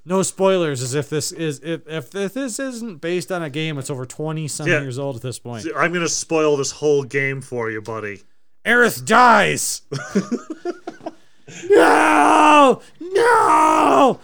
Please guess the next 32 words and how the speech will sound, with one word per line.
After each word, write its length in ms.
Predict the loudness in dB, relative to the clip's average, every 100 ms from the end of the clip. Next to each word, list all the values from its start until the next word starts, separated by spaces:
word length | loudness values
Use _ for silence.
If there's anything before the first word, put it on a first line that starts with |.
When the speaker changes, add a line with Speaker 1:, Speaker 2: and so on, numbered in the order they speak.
| -18 -4
Speaker 1:
Actually, 400 | -2 0 0 0
I 140 | 2
have 180 | 4 2
heard 240 | 0 -4 -2
that 180 | -6 -4
basically 480 | -4 -2 -6 -6
this 260 | -6 -6 -6
is, 200 | -6 -6
like, 180 | -6 -6
an 120 | -10
alternate 540 | -8 -8 -6 -8 -10 -10
timeline 640 | -10 -10 -8 -8 -8 -8
kind 160 | -10 -10
of 60 | -10
thing. 220 | -10 -4
So 60 | 0
Speaker 2:
I 80 | 0
am 60 |
Speaker 1:
in 60 | 0
Speaker 2:
not 160 | 0 0
Speaker 1:
spite 180 | -2 -2
of 40 |
the 60 | -4
Speaker 2:
far 260 | 0 2 2
Speaker 1:
fact 60 | 2
Speaker 2:
enough 300 | -2 -4 -6
to 100 | -8
see 440 | -8 -6 -4 -6
very 340 | -4 -2 -2 -4
many 220 | -8 -10
changes 580 | -6 -4 -4 -6 -8 -8
yet. 400 | -10 -12 -14